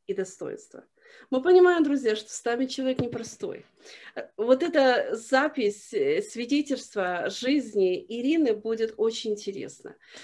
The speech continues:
Тему мы назвали сегодня «Птица Феликс возвратилась из пепла».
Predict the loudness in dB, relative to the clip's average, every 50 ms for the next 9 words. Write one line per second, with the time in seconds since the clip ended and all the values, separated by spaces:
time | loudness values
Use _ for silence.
0 | -20 _ _ -4 4 6 8 8 8 8 6 4 2 2 0 -2 -4 -2 -2 0
1 | 0 0 -2 -2 -4 -4 -2 -2 -2 0 0 0 0 -2 -6 -10 _ _ _ _
2 | _ -4 0 2 2 2 0 -6 -6 -4 -2 -2 -2 -2 -4 -10 -14 _ -20 -20
3 | _ _ _ _ _ _ _ -8 -4 -4 -4 -2 -2 -2 -2 -2 -2 -2 -2 0
4 | 0 -2 -4 -6 -14 _ _ _ _ _ -18 -16 -16 -16 -14 _ -8 -6 -6 -8
5 | _ -20 -20 -20